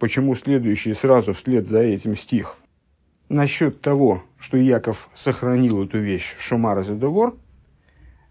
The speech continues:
Мидраш истолковывает как то, что Яков записал детали, касающиеся этого сна. Это нужно для того, чтобы показать нам, что на самом деле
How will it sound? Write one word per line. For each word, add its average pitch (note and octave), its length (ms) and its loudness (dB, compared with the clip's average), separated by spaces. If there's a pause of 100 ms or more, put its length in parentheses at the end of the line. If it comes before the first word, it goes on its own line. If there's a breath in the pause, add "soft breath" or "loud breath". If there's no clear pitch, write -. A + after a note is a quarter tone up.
Мидраш F3+ 400 2
истолковывает B2 840 0
как G#2+ 180 -4
то, - 100 -6
что - 160 -6
Яков A#2+ 340 0
записал A2 560 -4
детали, A2+ 400 -2
касающиеся G#2+ 640 -4
этого A2+ 240 0
сна. G#2 300 -8 (1080)
Это C#3 240 2
нужно A#2 360 2
для G#2+ 180 -4
того, A2+ 260 -2
чтобы F#2+ 300 -6
показать G#2+ 580 -6
нам, E3+ 220 -6 (580)
что - 200 -4
на A2+ 160 0
самом G2 460 0
деле D#3 440 -2